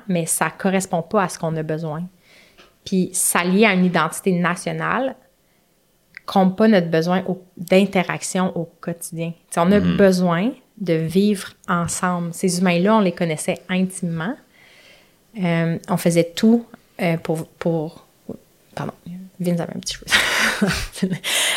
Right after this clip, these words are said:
Speaker 1: Euh, on faisait tout ensemble, on naissait ensemble, puis on mourait en-, ensemble. Puis je pense que c'est un niveau de proximité puis de connaissance les uns les autres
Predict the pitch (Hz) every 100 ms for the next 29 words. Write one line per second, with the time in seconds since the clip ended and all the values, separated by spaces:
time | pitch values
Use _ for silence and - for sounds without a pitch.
0 | - 185 185 180 175 175 180 180 185 170
1 | 226 190 185 175 262 - - 170 160 156
2 | 180 165 175 175 185 - 147 151 165 165
3 | 160 - - - - 170 - 233 247 -
4 | - - - 185 - 196 196 180 147 -
5 | _ - 185 180 180 214 190 - 170 -
6 | 170 170 202 202 202 _ _ _ _ _
7 | _ - - 190 175 190 180 170 190 185
8 | 196 170 170 165 165 170